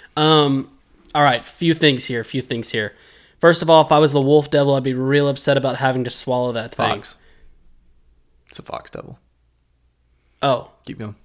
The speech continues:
Speaker 1: Fox devil?
Speaker 2: It's called the fox devil, yeah.
Speaker 1: Okay. Um,
Speaker 2: I almost did the same thing, but then I had to reiterate on it.
Speaker 1: That's weird that I put that in my notes wrong then. If I was the fox devil, I'd be real upset about having to swallow that thing.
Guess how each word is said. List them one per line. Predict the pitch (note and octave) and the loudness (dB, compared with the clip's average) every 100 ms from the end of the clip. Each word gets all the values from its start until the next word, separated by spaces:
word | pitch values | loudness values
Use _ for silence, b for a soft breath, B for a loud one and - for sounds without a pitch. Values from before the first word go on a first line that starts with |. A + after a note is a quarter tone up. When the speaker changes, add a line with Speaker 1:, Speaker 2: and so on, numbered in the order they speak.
| _ _ _ _ _ | _ _ _ _ _
Speaker 1:
Fox | - B2+ C#3 | -2 -2 -2
devil? | - E3 F#3 - _ | -2 -2 -4 -10 _
Speaker 2:
It's | - | 0
called | C3+ A2+ | 0 0
the | |
fox | - F#2+ - | -4 -8 -8
devil, | - G2+ | -10 -8
yeah. | G#2 G2+ A#2 _ - _ _ _ _ C3 | -6 -8 -12 _ -20 _ _ _ _ -14
Speaker 1:
Okay. | A#2+ A#2 A#2 _ b b b b | -6 -6 -6 _ b b b b
Um, | C#3 C3 B2+ A#2 A2 C3+ _ _ - | -6 -4 -4 -8 -10 -14 _ _ 2
Speaker 2:
I | C3+ | 2
almost | A2+ A#2+ A2+ | 2 0 -2
did | B2 | -4
the | G#2 | -6
same | - G#2 G2 | -8 -6 -6
thing, | A2 G#2 G#2 | -4 -4 -6
but | F#2 | -10
then | G2 | -10
I | F#2+ | -8
had | G2 F#2+ | -8 -8
to | G2+ G#2+ | -10 -12
reiterate | B2 A2+ G#2 F#2+ F#2+ F#2+ | -8 -4 -2 -2 -4 -4
on | G2 G2+ | -6 -10
it. | _ - _ b b b b b | _ -20 _ b b b b b
Speaker 1:
That's | C3+ | -8
weird | C3 D3+ F3 C3+ | 0 2 2 2
that | C3+ C#3 C3+ | -4 -4 -4
I | B2+ | -4
put | B2 C#3 | -4 -4
that | C#3 | -2
in | B2+ | -2
my | B2+ | -4
notes | B2+ C#3 - | -4 -4 -6
wrong | G#2+ | -10
then. | G#2+ G2+ b b b b b | -10 -14 b b b b b
If | - F2+ B1 - - E3+ F#3 | -16 -12 -12 -12 -6 2 6
I | E3+ | 6
was | D#3 | 6
the | D3 | 2
fox | E3 D#3 - | 4 4 4
devil, | D#3 D3 | 4 4
I'd | D3 | 2
be | D3 | 2
real | C#3+ D3 | 2 2
upset | C#3 D3+ | 2 -2
about | C#3 C3+ | 0 -2
having | C#3+ C#3+ | -2 -2
to | C3 | -4
swallow | - C#3 C3 B2+ | -2 0 0 -2
that | G#2+ | -6
thing. | - A#2+ A2+ | -8 -8 -8